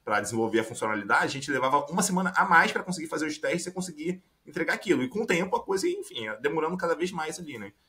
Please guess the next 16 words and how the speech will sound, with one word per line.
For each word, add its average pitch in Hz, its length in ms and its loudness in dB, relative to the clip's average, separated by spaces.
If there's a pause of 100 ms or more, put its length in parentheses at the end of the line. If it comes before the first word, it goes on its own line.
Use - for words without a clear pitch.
(200)
Então, 143 480 0
tem 180 160 -4
alguma 233 260 0
forma 104 640 0 (280)
que 117 80 -6
a 110 40 -2
gente 127 200 -6
consegue 120 420 0
usar, 107 380 4
além 139 260 4
de, 147 180 -2
obviamente, 101 720 -4
automatizar 104 580 -4
os 98 120 -2
testes 92 340 -4
pra, 98 400 0